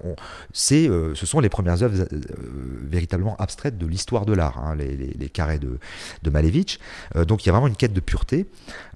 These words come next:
Et donc, comme je l'ai dit, hein, les origines de cette quête, elles sont à la fois ancrées dans un mysticisme, hein, qui est hérité de la religion orthodoxe, euh, et de ses icônes, et puis aussi,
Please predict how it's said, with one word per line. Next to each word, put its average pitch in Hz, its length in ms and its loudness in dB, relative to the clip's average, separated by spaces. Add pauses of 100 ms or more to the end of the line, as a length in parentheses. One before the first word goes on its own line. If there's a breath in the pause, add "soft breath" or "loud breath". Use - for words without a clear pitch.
Et 87 100 2
donc, 135 180 4
comme 90 140 4
je 78 60 4
l'ai 78 100 4
dit, 165 220 4
hein, 110 120 4
les 82 180 2
origines 90 300 0
de 87 80 -2
cette - 180 -6
quête, 165 180 -2
elles - 60 -6
sont - 140 -6
à 71 60 -2
la 82 100 -2
fois 101 160 -2
ancrées 107 260 -2
dans 82 160 2
un 80 60 2
mysticisme, 85 580 -4
hein, 69 100 -6
qui 67 100 -6
est 67 200 -4
hérité 76 320 -4
de 85 60 -2
la 71 80 -2
religion 71 260 0
orthodoxe, 101 380 0 (560 loud breath)
euh, 80 60 0
et 78 40 2
de - 60 -4
ses 71 180 -2
icônes, 175 360 2 (380 loud breath)
et 113 100 2
puis 175 260 0
aussi, 190 400 2